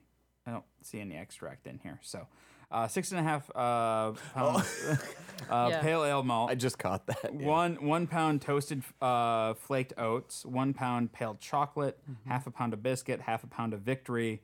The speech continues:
Speaker 1: um, and then an ounce of Willamette at sixty and an ounce of Willamette at ten. Uh, fermented with Y yeast, uh, fourteen fifty, Denny's favorite. Uh, he's aiming to, uh, for a subtle maple flavor to pair with the toasted oats,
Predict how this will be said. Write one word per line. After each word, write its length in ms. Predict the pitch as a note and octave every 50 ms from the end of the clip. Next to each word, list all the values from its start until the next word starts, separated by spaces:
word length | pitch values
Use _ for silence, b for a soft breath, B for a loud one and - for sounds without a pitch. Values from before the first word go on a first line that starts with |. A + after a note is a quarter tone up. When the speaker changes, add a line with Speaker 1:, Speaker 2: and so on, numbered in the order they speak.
| B B B B -
Speaker 1:
um, 300 | - G#2+ A2 G#2+ A2 F#2+
and 100 | G2 A2+
then 100 | G#2+ G#2+
an 60 | G2 - -
ounce 220 | C3+ C#3 C#3 -
of 60 | C3
Willamette 340 | A#2+ A#2+ A2+ G#2+ A2 A2 G#2
at 160 | G2+ - - -
sixty 640 | - - - F3 F3+ - - D#3+ D3 C#3 C3 B2 - -
and 120 | - A#2+
an 240 | A#2 A#2 A#2 A2+ - -
ounce 220 | A#2 A#2 - -
of 60 | A#2+
Willamette 420 | A2+ A2 A2 G#2+ A2 G#2 G#2 - - _ -
at 180 | G2 F#2 - _ _ -
ten. 480 | - - - A2+ G2+ E2 - - - - _ _ b b b b b b b
Uh, 180 | - A2 A2+ A2
fermented 460 | - - C3 C3+ C#3 C#3 - D#3 A#2 A#2
with 140 | A#2 A2+ A#2
Y 240 | A2+ A2+ A#2 B2+ B2+
yeast, 440 | C3 A#2+ B2 C3 C3 C3 - - - -
uh, 140 | A2+ A2 G#2
fourteen 520 | - - C3+ - - - - B2+ A2 G#2
fifty, 400 | G#2 - C3+ C3+ - - D3 F#3
Denny's 400 | - - - G#2+ G#2 G2 G2+ -
favorite. 440 | - - C3+ C3 A#2+ A#2 A2+ C3+ - _ B B B B B B B
Uh, 240 | B A2 A2+ A2+ A2+
he's 260 | A2 C3 C3 A#2+ - -
aiming 320 | C#3 D#3 F3 G3 G#3 G3+ F3+
to, 240 | F#3 E3+ D3+ C3 - - C3
uh, 200 | B2+ B2 A#2+ A#2
for 240 | - - C3+ B2+ -
a 180 | A#2 A#2+ A2+
subtle 380 | G#2+ - - D#3 D3+ E3+ E3+ D3
maple 400 | A#2+ A2+ A#2 B2 D3 - D3+ A#2
flavor 340 | - - A#2 G#2+ G#2+ A2+ A#2
to 80 | A#2+
pair 260 | - - - A2+ A2+ A2+
with 120 | A2+ A2+
the 60 | A2+ G2
toasted 400 | - - - A2+ - - G2+ E2
oats, 440 | - G2 G#2+ A2+ C#3+ - - -